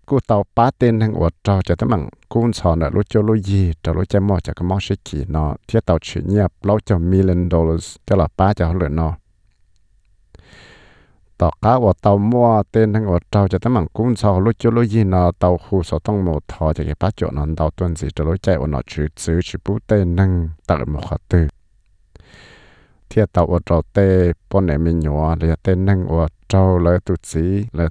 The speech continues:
tên năng ở phê chỉ cái cuốn sổ trò là này, tàu ở tàu nhón là lấy ok. Chả nhiên là giờ, giờ cho là anh chị cái bá chỗ trò tên năng ở trò cho tấm bằng cuốn sổ nó, chỉ ta lấy nó là cái bá chỗ rồi thì bọn này mình nhỏ. Thiên chị và chị trò là nhỏ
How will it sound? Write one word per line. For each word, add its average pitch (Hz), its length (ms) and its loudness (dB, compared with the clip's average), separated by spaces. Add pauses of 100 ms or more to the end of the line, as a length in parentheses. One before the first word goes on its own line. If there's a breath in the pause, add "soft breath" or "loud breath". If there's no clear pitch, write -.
tên 107 180 2
năng 101 140 2
ở 92 280 -2
phê 67 260 -2 (100)
chỉ - 200 -6
cái - 160 -6
cuốn 120 180 -4
sổ 80 180 -4
trò 78 140 -6
là 76 120 0
này, 78 160 -2 (180)
tàu 85 180 0
ở 76 120 -2
tàu 76 140 -2
nhón 87 280 -2
là 85 120 0
lấy 73 180 -2 (140)
ok. 73 400 -6 (1600 soft breath)
Chả 101 120 0
nhiên 131 280 2
là 117 100 2
giờ, 113 300 0
giờ 104 80 2
cho 131 140 0
là 95 280 4
anh 92 220 0
chị 82 220 -2 (340)
cái 85 220 0
bá 113 140 2 (100)
chỗ 73 180 -2
trò 85 140 -2
tên 98 200 0
năng 98 120 2
ở 76 160 -2
trò 87 140 2
cho 80 120 -2
tấm 110 140 -4
bằng 90 120 -2
cuốn 107 240 -4
sổ 71 340 -6
nó, 76 360 -2 (540)
chỉ - 160 -8
ta 78 180 -4
lấy 76 120 -2
nó 82 200 0
là 78 140 0 (120)
cái 73 140 -4
bá 92 120 0
chỗ - 180 -6
rồi 69 120 -4
thì - 120 -12
bọn 90 180 -2
này 57 100 -4
mình 76 200 -4
nhỏ. 73 180 -4 (180)
Thiên 117 260 2
chị - 280 -2
và 101 140 2
chị - 220 -4
trò 90 100 2
là 78 120 2
nhỏ 90 260 2